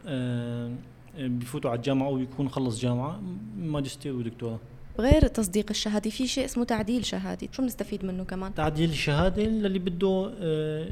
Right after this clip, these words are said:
Speaker 1: يعمل شهادته كأنه مستخرجة من تركيا، فيه يشتغل عليها، يكمل دراسته مثل ما حكينا.
Speaker 2: كمان هي شو خطواتها؟
Speaker 1: هي تابعة لليوك، يعني هي، آه، بتترجم. اليوك هي، آه، يوكسيك، آه، أوريتم كرولو.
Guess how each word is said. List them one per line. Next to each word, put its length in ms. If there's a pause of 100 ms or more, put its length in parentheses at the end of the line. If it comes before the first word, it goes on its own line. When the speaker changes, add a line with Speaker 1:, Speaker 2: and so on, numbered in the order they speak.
(100)
Speaker 1:
يعمل 340
شهادته 340
كأنه 280
مستخرجة 440
من 140
تركيا، 400 (680)
فيه 120
يشتغل 400
عليها، 420
يكمل 420
دراسته 380
مثل 140
ما 120
حكينا. 540
Speaker 2:
كمان 220
هي 120
شو 120
خطواتها؟ 520
Speaker 1:
هي 100
تابعة 240
لليوك، 520 (840)
يعني 320
هي، 320 (100)
آه، 720 (320)
بتترجم. 840 (600)
اليوك 240
هي، 400 (140)
آه، 340
يوكسيك، 480 (220)
آه، 840 (300)
أوريتم 380
كرولو. 420